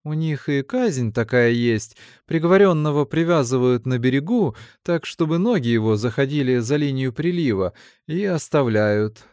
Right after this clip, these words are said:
Вода касается ступней, затем щиколоток, ноги покрываются язвами. Я об этом думал. Мне кажется, что в воде той растворён какой-то яд. Возможно, имеется источник отравы,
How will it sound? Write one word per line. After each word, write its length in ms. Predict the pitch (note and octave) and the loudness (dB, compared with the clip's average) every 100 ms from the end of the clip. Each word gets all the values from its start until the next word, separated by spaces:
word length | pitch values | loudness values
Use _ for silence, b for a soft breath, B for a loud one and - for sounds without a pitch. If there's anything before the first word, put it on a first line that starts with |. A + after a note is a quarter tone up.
| _ | _
Вода 440 | - C3+ C3+ C3+ C3+ | -10 -8 -2 -2 -2
касается 640 | D3 C3+ - C3+ B2+ C3 | -4 -6 -2 -2 -2 -6
ступней, 680 | - C3+ A#2 C#3+ E3+ F#3 F3 E3+ C#3 | -6 -6 -4 -4 -2 -2 -2 -6 -6
затем 440 | G#2 A#2+ C3+ B2 | -6 -4 -2 -4
щиколоток, 760 | A2+ - E3 - F3 E3+ E3 B B B B _ | -4 -6 -4 0 0 0 -2 B B B B _
ноги 380 | E3 F3 D#3+ D3+ | -6 -4 -2 -2
покрываются 720 | D3 D3+ E3 D#3+ D#3 C#3+ - | -4 -2 2 4 2 0 -2
язвами. 920 | D3 G#3+ A#3 A#2+ G#2+ G2 F#2+ D#2 G2+ _ _ _ | -2 0 -2 -2 -4 -4 -6 -12 -18 _ _ _
Я 520 | - C#3 C#3+ C3+ C3 | -14 -8 -6 -6 -4
об 100 | C3+ | -2
этом 320 | C#3 C3+ C#3 C#3+ | -2 -2 -4 0
думал. 480 | F#3+ C#3 G2+ F#2 B B B _ | 0 0 -2 -4 B B B _
Мне 300 | D3 D#3+ D#3+ | -6 -4 -4
кажется, 440 | - E3 E3 - | -2 -2 -2 -4
что 420 | D3+ - D3+ D3 C3+ | -8 -4 0 0 0
в 60 | |
воде 340 | C3+ D3+ D3+ D#3 | 2 2 2 0
той 340 | - D3+ D3 | 0 0 2
растворён 640 | C#3+ C3+ - D3+ D3+ D3 | 0 -2 -2 0 2 0
какой-то 440 | C3+ D3 D3 C#3 D3 | -2 -2 0 0 0
яд. 540 | D#3+ G#3+ F3+ F#2 F2 A2 - _ - | 0 2 2 0 -4 -12 -18 _ -6
Возможно, 920 | E3+ E3+ F3+ F3 D3+ D#3+ D#3+ D#3 D#3 | -4 0 2 2 0 0 0 0 0
имеется 480 | D#3+ D#3+ D#3 - D#3 | 0 0 0 0 -2
источник 600 | D3 - C4 - C3 A#2+ | -2 -2 -4 -2 -4 -2
отравы, 760 | A#2 C3+ B2+ G#2+ F#2+ F#2 C3+ | 0 2 4 2 -2 -8 -16